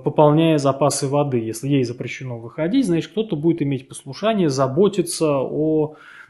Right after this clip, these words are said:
э, подвижниках, э, живущих в дальних пещерах. И в таком, э, строгом затворе, то есть когда ей приносили хлеб и небольшой кувшин воды, оставляли у входа в пещеру, она провела двадцать восемь лет.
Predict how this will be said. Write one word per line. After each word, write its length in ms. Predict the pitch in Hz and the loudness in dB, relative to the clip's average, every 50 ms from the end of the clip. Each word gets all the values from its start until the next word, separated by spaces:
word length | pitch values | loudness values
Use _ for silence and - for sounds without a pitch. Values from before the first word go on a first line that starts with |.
| 120 - | -14 -8
э, 160 | 147 139 131 | -6 -6 -4
подвижниках, 1080 | 131 - 139 135 135 156 175 175 160 165 160 156 151 - 160 156 151 143 - - - - | 0 0 0 2 2 2 2 2 2 2 0 0 0 2 2 4 4 2 0 -4 -10 -8
э, 720 | 147 139 135 135 131 131 131 131 127 123 120 123 123 123 | -6 -4 -4 -2 -2 -2 -2 -2 -4 -4 -4 -6 -6 -6
живущих 500 | 127 131 131 135 151 147 151 - 147 131 | -6 -6 -4 -2 -2 -2 -2 -2 -2 -2
в 100 | 123 123 | -2 -2
дальних 360 | 135 135 131 131 131 123 - | -2 -2 -2 -4 -6 -10 -10
пещерах. 500 | - 143 139 - - - - - - - _ _ _ _ _ _ _ _ _ _ _ _ _ _ _ _ _ _ _ _ _ _ _ _ _ _ _ _ _ - - | -10 -10 -8 -8 -8 -10 -10 -12 -14 -18 _ _ _ _ _ _ _ _ _ _ _ _ _ _ _ _ _ _ _ _ _ _ _ _ _ _ _ _ _ -8 -2
И 220 | 214 254 277 285 | 2 4 4 4
в 80 | - - | 4 4
таком, 560 | - 156 - - 185 202 214 202 180 143 - - - - - - - - - - | 0 0 0 2 2 2 4 4 2 0 -2 -10 -20 -20 -20 -20 -20 -20 -10 -4
э, 100 | - 160 | -2 -2
строгом 440 | - - 190 185 170 - 143 135 127 | 0 4 6 6 6 6 6 2 2
затворе, 680 | 135 143 131 135 151 175 220 254 262 262 262 254 240 240 - - - _ _ _ | 2 0 0 0 2 2 4 4 4 4 2 0 -2 -4 -6 -14 -20 _ _ _
то 100 | - 147 | -10 -10
есть 100 | 135 - | -8 -6
когда 180 | - 139 131 135 | -6 -4 -2 -2
ей 60 | 131 | -2
приносили 640 | 123 135 139 139 139 139 139 - 151 135 131 131 127 | -2 -2 -2 0 -2 -2 -2 -2 -2 0 0 0 -2
хлеб 420 | 120 - - 156 147 139 135 147 | -2 0 2 4 4 4 4 2
и 40 | 135 | -2
небольшой 420 | 127 127 120 135 135 127 - 139 131 | -4 -2 -2 -2 -2 -2 -4 -6 -6
кувшин 380 | - 131 123 - 143 127 127 | -8 -10 -12 -10 -8 -8 -6
воды, 340 | 120 127 135 151 208 240 247 | -4 -4 -4 -2 0 0 0
оставляли 540 | 233 214 220 - 208 202 208 208 202 202 190 | 0 -2 -2 -4 -4 -4 -2 0 2 2 2
у 80 | 190 | 2
входа 320 | 190 - - 190 180 170 170 | 0 -2 -4 -4 -2 -2 -4
в 100 | 170 - | -6 -4
пещеру, 560 | 185 180 170 - - 185 180 170 170 170 - - - - - - - | -6 -6 -6 -6 -6 -4 -4 -4 -4 -6 -8 -12 -20 -20 -20 -18 -8
она 300 | - 151 147 170 226 262 | -4 0 2 2 2 2
провела 680 | - - 165 147 143 143 139 160 190 208 208 208 190 165 | 2 2 2 4 4 4 4 4 4 4 4 4 2 2
двадцать 460 | 143 139 139 165 190 185 165 139 - | 0 2 2 2 2 2 0 -4 -2
восемь 340 | 131 151 151 147 - 143 131 | 0 0 0 0 -2 -2 -2
лет. 420 | 120 117 113 101 - _ - _ | -2 -2 -4 -6 -8 _ -20 _